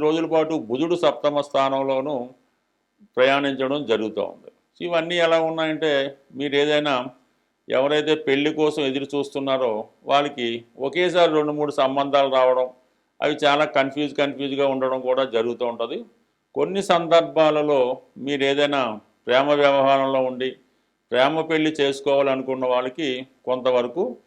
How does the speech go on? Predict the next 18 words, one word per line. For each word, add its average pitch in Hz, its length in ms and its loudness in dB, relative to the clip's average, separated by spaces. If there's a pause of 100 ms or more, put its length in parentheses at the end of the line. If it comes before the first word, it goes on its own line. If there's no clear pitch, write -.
(460)
ఇది 131 180 0 (520)
సానుకూలంగా 139 680 0 (100)
ఉన్నప్పుడు 127 440 -4
కూడా 131 180 0 (600)
అనేక 160 320 -2 (120)
అవాంతరాలు, 151 760 2 (360)
అడ్డంకుల 143 480 -2 (140)
తర్వాత 131 360 2 (140)
మాత్రమే 135 420 -4 (400)
లవ్ 123 200 2 (120)
మ్యారేజ్ 151 420 0 (120)
లాంటివి 139 420 -2 (100)
సక్సెస్ 139 480 -2
అయ్యే 131 240 0
అవకాశం 123 440 -4
ఉంది. 156 160 -12 (640)
మామూలుగా 170 560 0
సాధారణ 156 360 2